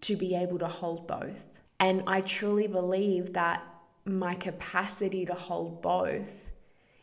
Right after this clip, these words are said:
is as a result of my capacity and my willingness to meet myself and support myself.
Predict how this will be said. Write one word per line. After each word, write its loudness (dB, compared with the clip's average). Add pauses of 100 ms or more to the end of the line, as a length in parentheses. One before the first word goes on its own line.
(120)
is 4 (100)
as 0
a 2
result 0
of -2
my -4
capacity -4
and -4
my 0
willingness -2
to -6
meet -6
myself -6
and -4
support -4
myself. -8